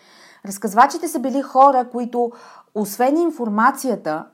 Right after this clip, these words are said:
са умели да владеят и вниманието на аудиторията си. Как? Ами, като са знаели какво й е важно.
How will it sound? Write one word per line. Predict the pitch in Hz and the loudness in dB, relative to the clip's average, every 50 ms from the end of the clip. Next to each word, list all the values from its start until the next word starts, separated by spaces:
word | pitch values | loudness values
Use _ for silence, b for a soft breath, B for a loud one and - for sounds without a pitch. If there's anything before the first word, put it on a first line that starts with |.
| _ _ - | _ _ -20
са | - - - 185 | -12 -8 -6 -6
умели | 180 175 180 185 208 226 247 269 269 | -4 -4 -2 -2 -2 0 -2 -2 -2
да | 220 208 233 | -2 -2 -2
владеят | 190 190 190 175 170 208 214 220 226 226 233 226 233 - - | -2 -4 -6 -6 -4 -2 0 0 0 0 0 -2 -4 -8 -8
и | 208 | -8
вниманието | 170 170 196 196 196 190 185 185 190 214 220 226 233 233 240 226 | -6 -2 -2 -2 -2 -2 -4 -4 -4 -2 -2 -2 -2 -4 -4 -4
на | 214 214 | -4 -4
аудиторията | 208 202 190 196 196 - 214 214 208 190 175 - - 139 131 | -4 -6 -8 -10 -10 -8 -6 -6 -6 -6 -8 -8 -10 -14 -16
си. | - - - - _ _ _ _ _ _ _ _ _ _ - | -14 -16 -16 -18 _ _ _ _ _ _ _ _ _ _ -12
Как? | - 160 165 226 226 - - - - _ _ b b b b b b b b b b b _ | -6 -6 -4 -4 -6 -10 -16 -20 -20 _ _ b b b b b b b b b b b _
Ами, | 240 247 277 339 339 - - | -2 0 0 0 0 -4 -8
като | - 240 233 233 | -14 -14 -12 -12
са | 226 240 | -10 -10
знаели | 220 196 214 220 240 262 277 277 254 262 262 - _ | -8 -6 -4 -4 -4 -4 -4 -6 -6 -8 -10 -12 _
какво | - 220 196 202 - 180 175 208 226 | -8 -8 -8 -8 -10 -8 -4 -2 -2
й | 240 233 233 233 | -2 0 -2 -4
е | 220 196 | -4 -4
важно. | 175 180 202 220 240 269 247 220 196 175 147 | -6 -6 -6 -4 -4 -6 -6 -6 -6 -6 -6